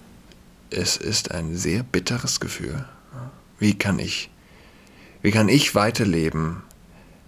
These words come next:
weiter lachen, weiter lieben, wo es der andere nicht mehr kann? By the way, die Mutter meiner Kinder ist in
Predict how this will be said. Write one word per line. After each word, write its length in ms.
weiter 500
lachen, 420
weiter 280
lieben, 420
wo 460
es 200
der 140
andere 380
nicht 260
mehr 120
kann? 240
By 180
the 120
way, 380
die 160
Mutter 280
meiner 280
Kinder 440
ist 340
in 240